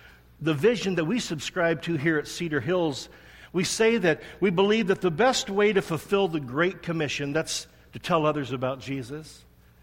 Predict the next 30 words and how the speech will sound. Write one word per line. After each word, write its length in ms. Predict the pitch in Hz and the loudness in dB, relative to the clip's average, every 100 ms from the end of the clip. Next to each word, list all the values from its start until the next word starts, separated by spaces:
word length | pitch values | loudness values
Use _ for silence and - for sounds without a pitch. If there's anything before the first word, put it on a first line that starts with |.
| - - - - - _ _ _ _ - - | -20 -20 -20 -20 -20 _ _ _ _ -20 -8
is 140 | 175 - | -6 -2
to 120 | 170 | -2
fulfill 440 | - 156 - 202 | -4 -4 2 2
the 120 | 196 170 | 2 0
Great 260 | 180 185 | -2 -2
Commandment 560 | - 185 185 175 135 139 - - - - _ _ - _ _ - - - - | -6 -6 -6 -6 -8 -12 -20 -20 -20 -20 _ _ -20 _ _ -20 -20 -20 2
by 100 | 151 | 4
learning 380 | 170 202 226 214 | 6 6 4 4
to 60 | 190 | 4
actually 560 | 185 - 202 175 156 | 2 0 0 2 2
live 440 | 139 139 180 226 185 | 2 2 2 2 2
life 600 | 190 190 202 185 - - | 2 2 0 -4 -10 -6
with 240 | 160 151 180 | -4 -2 -2
others 380 | 170 175 170 175 | 0 0 -2 -2
and 160 | 165 143 | -2 0
to 80 | |
love 600 | 143 143 175 208 220 180 | 0 0 4 4 4 0
them 360 | 170 190 185 165 - - | 0 2 0 -2 -8 -18
fully 800 | - - 269 240 113 110 117 113 - - - - - | -16 -4 0 2 0 -4 -6 -10 -18 -20 -20 -20 -12
the 80 | 135 | -4
way 140 | 139 | -4
that 140 | 139 139 | -4 -6
Jesus 540 | 117 147 120 127 - | -6 -6 -6 -10 -12
would. 260 | 135 139 147 - _ _ - - - 165 | -14 -16 -18 -20 _ _ -20 -20 -10 2
And 80 | |
the 80 | 170 | 4
Apostle 460 | 202 220 240 - 202 | 4 4 2 2 -2
Paul, 420 | - 233 240 185 | 2 4 6 6
I 100 | 170 | 4
think, 380 | 165 175 180 | 2 0 -2